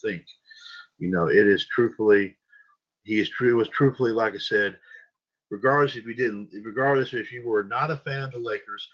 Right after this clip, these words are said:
regardless if you were not a basketball fan, I don't think that really makes any difference. As long, like I said, you know, you don't, you don't have to like basketball to like the man, in my personal opinion.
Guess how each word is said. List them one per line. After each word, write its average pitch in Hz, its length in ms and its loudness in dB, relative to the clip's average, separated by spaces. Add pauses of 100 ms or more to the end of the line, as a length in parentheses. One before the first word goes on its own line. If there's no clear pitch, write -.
(200)
regardless 110 340 4
if 101 60 -8
you 98 140 -6
were 95 100 -2
not 135 220 4
a 135 80 -4
basketball 110 720 0
fan, 90 240 -12 (800)
I 143 60 4
don't 175 160 6
think 185 140 6
that 151 100 6
really 147 160 4
makes 139 260 -4
any 117 140 -12
difference. - 500 -12 (1400)
As 113 240 0
long, 139 220 0
like 127 200 -2
I 113 60 -8
said, 110 360 0
you 104 100 -10
know, 92 360 -12 (840)
you 117 80 -8
don't, 139 300 6
you 139 80 4
don't 151 220 6
have 139 200 -2
to 123 80 -10
like 123 220 0
basketball 104 540 -6
to 90 80 -12
like 87 260 -4
the - 60 -20
man, - 100 -20 (180)
in - 80 -20
my 90 200 -6
personal 87 420 -6
opinion. 82 280 -14